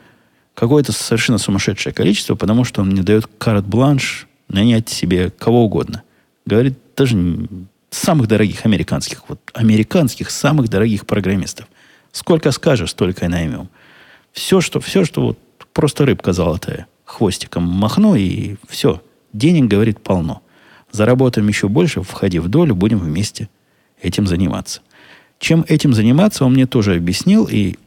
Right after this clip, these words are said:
в переводе на общечеловеческий язык, на котором я стараюсь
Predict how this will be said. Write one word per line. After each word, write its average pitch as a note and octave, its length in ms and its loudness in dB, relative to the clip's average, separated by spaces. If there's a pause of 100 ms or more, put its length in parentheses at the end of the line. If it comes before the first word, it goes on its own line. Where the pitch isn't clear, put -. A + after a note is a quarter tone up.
(200)
в - 120 -16
переводе C3 500 2
на G#2+ 340 4
общечеловеческий - 880 0
язык, D3+ 320 0 (300)
на F#2+ 100 -4
котором F#2 320 0
я E2 160 -2
стараюсь - 580 -6